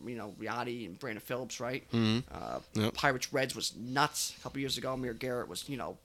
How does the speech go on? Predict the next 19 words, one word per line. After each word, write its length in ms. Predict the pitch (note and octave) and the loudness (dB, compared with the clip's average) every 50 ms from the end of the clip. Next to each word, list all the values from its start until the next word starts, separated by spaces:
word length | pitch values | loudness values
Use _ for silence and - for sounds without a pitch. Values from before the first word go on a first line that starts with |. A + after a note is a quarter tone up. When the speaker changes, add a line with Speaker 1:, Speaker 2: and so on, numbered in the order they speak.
| - - - | -20 -12 -6
Speaker 1:
in 120 | - C#3 | -4 -4
the 80 | C3 G#2+ | -4 -2
dugout 360 | - A#2+ B2 C3 C3+ C3 - | 0 -2 0 0 0 -2 -2
punching 320 | - - - C#3 - - - | -2 0 0 2 2 0 0
people. 240 | D#3+ D#3 - - B2 | -2 -4 0 4 6
I 20 | |
mean, 180 | A#2+ A2+ A2+ G#2 | 6 6 6 2
Speaker 2:
Hmm. 40 | - D#2 F2+ F2+ - - G2 | 0 0 -2 -2 -4 -6 -6
Speaker 1:
I, 40 | F#2+ | -6
I 40 | B2+ | -4
mean, 140 | C3+ B2+ | -4 -2
this 200 | C#3 F3+ G3 - C#3+ | 2 4 4 4 6
is 320 | B2 - - - - - - - - - - - - - - - - - _ _ - - | 6 6 4 4 4 0 -4 -10 -18 -18 -18 -20 -20 -20 -20 -20 -20 -20 _ _ 0 6
Speaker 2:
Yeah, 200 | - G#2+ G#2+ G#2 | 8 10 12 12
they 100 | G#2+ A#2 | 12 10
don't 120 | C3 C3 | 10 10
like 160 | B2 B2 A#2 A#2+ | 10 8 8 6
each 120 | G2+ - | 4 6
other, 240 | E2+ D2 D#2+ G2 | 6 6 6 4